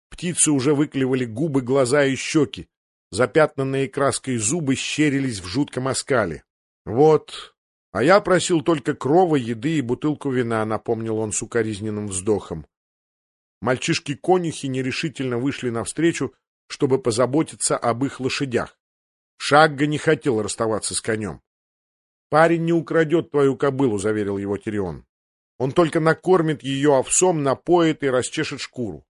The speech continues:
Шкура самого Шагги также нуждалась в хорошей щетке, но упоминать об этом было бы нетактично. "Даю тебе слово, коню не причинят вреда".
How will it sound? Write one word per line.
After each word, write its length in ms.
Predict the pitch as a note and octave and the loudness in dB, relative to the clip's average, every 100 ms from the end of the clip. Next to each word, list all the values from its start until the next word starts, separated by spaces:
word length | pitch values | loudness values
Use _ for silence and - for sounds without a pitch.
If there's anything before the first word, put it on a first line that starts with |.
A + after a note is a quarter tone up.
| _ _ _ _ _ _ _ | _ _ _ _ _ _ _
Шкура 400 | - - D3+ C#3 | -14 -4 2 2
самого 420 | - C3+ C3+ C#3 | 2 0 0 0
Шагги 400 | B2 E3+ E3 A#2+ | 0 2 0 -2
также 440 | B2 F#3 E3 F#2+ A2 | -2 0 0 -2 -4
нуждалась 580 | G#2+ F#2+ G2 G#2+ F#2 | -4 -4 0 0 0
в 60 | - | -4
хорошей 420 | A#2 A2+ F#2+ A2+ | -4 -4 -4 -8
щетке, 580 | G2+ - C3 G2+ - D2 _ _ _ | -8 -4 -4 -4 -8 -18 _ _ _
но 180 | C#3 D#3 | -2 0
упоминать 720 | - D3 - C#3 D3 F3+ F#3 D#3+ | 2 0 0 -2 0 2 2 2
об 140 | C3+ | 2
этом 260 | D3 C3+ B2+ | 0 0 0
было 140 | E3+ | 2
бы 120 | C3+ | 2
нетактично. 920 | C3 A#2 A#2+ - - D#2+ - - A#1+ - _ _ _ _ | 0 0 -2 -2 -14 -14 -14 -14 -18 -20 _ _ _ _
"Даю 260 | G#2 B2+ C#3 | 0 2 2
тебе 240 | - B2 | 0 -2
слово, 340 | A#2 D3+ E3+ G#2+ | 0 2 4 4
коню 340 | - G2+ A#2 | -2 -4 -4
не 120 | C3 | -6
причинят 600 | B2 B2+ B2 C#3 D3 C#3+ | -6 -6 -6 -4 -2 -2
вреда". 420 | - G#2 F2 E2+ | -4 -8 -6 -8